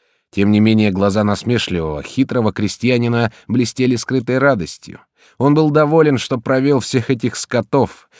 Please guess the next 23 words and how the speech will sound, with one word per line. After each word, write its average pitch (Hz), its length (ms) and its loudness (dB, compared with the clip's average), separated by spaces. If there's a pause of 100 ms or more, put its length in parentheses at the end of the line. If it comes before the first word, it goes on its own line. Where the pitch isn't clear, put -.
(120)
Они 87 180 2
уже 92 180 0
стали 104 300 2
ему 107 160 4
надоедать 104 560 2
хуже 113 260 0
горькой 107 440 2
редьки 117 340 0
с - 140 -8
тех - 200 -6
пор, 101 200 -2
как 92 160 -2
вздумали 90 420 0
придираться 95 880 -2 (240)
к - 60 -10
качеству 147 480 -2
продаваемой 98 720 2
им 78 320 -6 (100)
говядины. 76 580 -6 (1300)
Декабрь 165 500 0
пришел 147 440 0
к - 60 -16
концу. - 560 -2